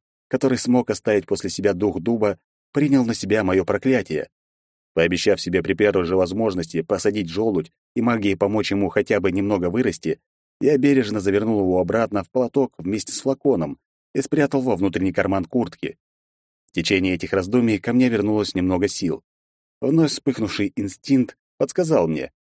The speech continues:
что я нахожусь на одном из островов Тигрового Глаза. Мне повезло. Орки — достаточно дружелюбный народ, причем, как ни странно, ко всем расам, за исключением гномов, пожалуй.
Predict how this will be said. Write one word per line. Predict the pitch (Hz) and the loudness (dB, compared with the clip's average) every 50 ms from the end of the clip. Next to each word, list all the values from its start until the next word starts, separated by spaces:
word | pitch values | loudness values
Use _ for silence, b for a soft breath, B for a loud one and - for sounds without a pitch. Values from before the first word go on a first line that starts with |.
| _ _ | _ _
что | - - 87 | -2 2 2
я | 95 92 | 2 2
нахожусь | 92 82 92 92 82 101 113 95 - | 2 0 0 0 0 0 -2 0 2
на | 95 90 | 0 2
одном | 87 92 95 90 92 | 2 2 0 0 0
из | 85 90 | -2 -2
островов | 85 - - 98 101 110 113 104 - | -6 -2 0 2 4 4 2 0 0
Тигрового | - 101 90 101 104 104 104 110 110 | -4 -4 2 2 4 4 4 2 2
Глаза. | 113 143 139 123 98 80 76 60 - - _ _ _ _ _ _ _ _ _ _ | 0 0 0 0 0 -2 -4 -8 -10 -10 _ _ _ _ _ _ _ _ _ _
Мне | - 85 90 87 82 | -4 -2 -2 0 2
повезло. | 101 101 107 117 104 101 92 80 - - _ _ _ _ _ _ _ _ | 2 2 2 2 0 0 0 0 0 -2 _ _ _ _ _ _ _ _
Орки — | 98 95 101 95 - - | 2 2 2 2 2 -2
достаточно | 98 95 95 - - 101 90 98 92 - - 95 | 0 0 0 0 0 -2 0 0 -4 -2 -2 -2
дружелюбный | 87 104 110 110 120 151 185 170 104 90 90 | -2 0 -2 0 0 2 2 2 2 0 0
народ, | 87 95 110 135 104 82 - _ _ _ _ _ _ _ _ | 0 0 0 0 0 -2 -4 _ _ _ _ _ _ _ _
причем, | 92 95 - 107 98 87 | -2 0 2 0 0 0
как | 92 92 - | -4 -4 -4
ни | 98 | -4
странно, | - - - 135 143 127 107 87 - - - _ | -4 0 0 0 0 0 -2 -2 -4 -6 -6 _
ко | 117 101 | -4 -4
всем | - - 143 131 107 98 | 0 0 0 2 2 2
расам, | 95 107 120 113 - - 87 82 78 | 2 2 2 0 -2 -2 -2 -2 -2
за | 78 101 98 | 0 0 0
исключением | 90 - 98 87 - 107 95 92 92 92 87 | 0 0 -4 -2 0 2 2 2 2 0 2
гномов, | 107 110 98 85 82 82 - | 2 2 2 2 0 -4 -2
пожалуй. | _ 95 82 85 87 78 71 65 - | _ -4 0 0 0 0 -2 -4 -10